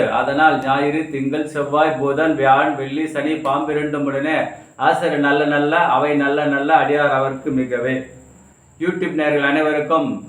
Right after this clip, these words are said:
அன்பான வணக்கம். இன்று நாம் காண உள்ளது ஆவணி மாதம் பிறப்பது. ஆவணி மாதம் குரோதி வருடம் ஆவணி மாதம்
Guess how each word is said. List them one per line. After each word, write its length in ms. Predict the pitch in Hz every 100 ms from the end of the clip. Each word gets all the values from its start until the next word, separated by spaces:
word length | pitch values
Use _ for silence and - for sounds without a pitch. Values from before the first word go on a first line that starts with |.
| - - 127
அன்பான 520 | 147 151 151 156 139
வணக்கம். 420 | 135 131 117 101 - - - _ _ - - _ - - - _ _ -
இன்று 240 | 156 165 160
நாம் 180 | 156 151 156
காண 160 | 180 190 165
உள்ளது 300 | 156 151 185 202 - - - _ -
ஆவணி 460 | 127 185 196 190 180 165
மாதம் 280 | 165 175 180 -
பிறப்பது. 480 | 175 170 165 139 - - - - _ _ _ 123 151
ஆவணி 320 | 190 185 180 165
மாதம் 320 | 160 160 190 196 - - - - - - -
குரோதி 400 | 180 202 190 165
வருடம் 380 | 160 147 165 190 - - - - 127 175
ஆவணி 280 | 196 185 165
மாதம் 400 | 156 151 151 180